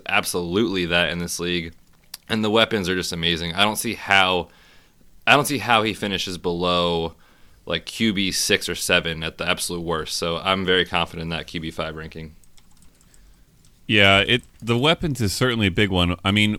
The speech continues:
Speaker 2: we talk about Mahomes being one of the most talented Q Bs in the league, which I think is fair and true, but he also had, last year at least,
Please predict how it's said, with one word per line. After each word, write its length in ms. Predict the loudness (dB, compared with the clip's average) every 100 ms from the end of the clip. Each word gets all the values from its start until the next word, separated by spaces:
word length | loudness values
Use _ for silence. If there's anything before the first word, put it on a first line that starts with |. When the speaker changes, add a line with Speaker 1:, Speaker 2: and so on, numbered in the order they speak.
| -4
Speaker 2:
we 120 | -2
talk 280 | 2 2 2
about 220 | -2 0
Mahomes 460 | 0 2 2 0
being 180 | 0 2
one 100 | 2
of 60 | 2
the 40 |
most 220 | 0 0
talented 440 | 0 0 0 -2 -2
Q 160 | 0
Bs 180 | 2 2
in 80 | 2
the 60 | 0
league, 400 | 2 2 0 -8 -20 -20 -20 0
which 240 | 2 2 0
I 100 | 0
think 220 | 0 0
is 120 | 0
fair 360 | 2 4 4 4
and 160 | 2 -2
true, 460 | 2 4 4 2 -2 -16 -14 0
but 140 | 2
he 120 | 2
also 380 | 2 2 2 2
had, 400 | 4 4 4 2 -8 _
last 420 | 0 4 4 4
year 160 | 0 0
at 80 | 0
least, 400 | 0 0 -2